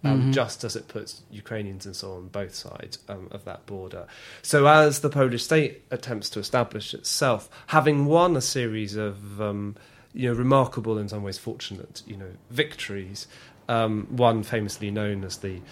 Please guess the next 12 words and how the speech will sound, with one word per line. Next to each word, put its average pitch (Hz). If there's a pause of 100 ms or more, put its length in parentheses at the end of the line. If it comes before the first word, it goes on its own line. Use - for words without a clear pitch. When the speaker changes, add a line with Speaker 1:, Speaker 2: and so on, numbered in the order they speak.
(160)
Speaker 1:
miracle 110
on 95
the 90
Vistula, 101 (400)
just -
as, - (160)
uh, 78
the 98
river 104 (160)
flows 104
through 98
Warsaw. 104